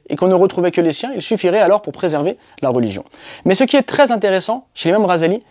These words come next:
c'est sa quête spirituelle, c'est sa remise en question. Il a décidé, au bout d'un moment, alors qu'il était au sommet de la gloire,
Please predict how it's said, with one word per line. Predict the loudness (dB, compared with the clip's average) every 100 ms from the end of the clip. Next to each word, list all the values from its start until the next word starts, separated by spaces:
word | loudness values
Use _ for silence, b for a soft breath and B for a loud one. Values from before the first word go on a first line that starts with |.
| b
c'est | -2 0 0
sa | -2 -6
quête | -2 -2
spirituelle, | -2 -4 -4 -4 -8 -8 -4
c'est | 0
sa | 2
remise | 4 2 2
en | -2
question. | -6 -8 -12 B B B B
Il | 4
a | 4
décidé, | 4 2 0 0 -4 _ _ _ _ -4 0
au |
bout | 2 4
d'un | 4
moment, | 2 -2 -4 2
alors | 2 2
qu'il | -4
était | 0 -2 -2 -6
au |
sommet | 0 2 4
de | 4
la | 2
gloire, | 4 2 2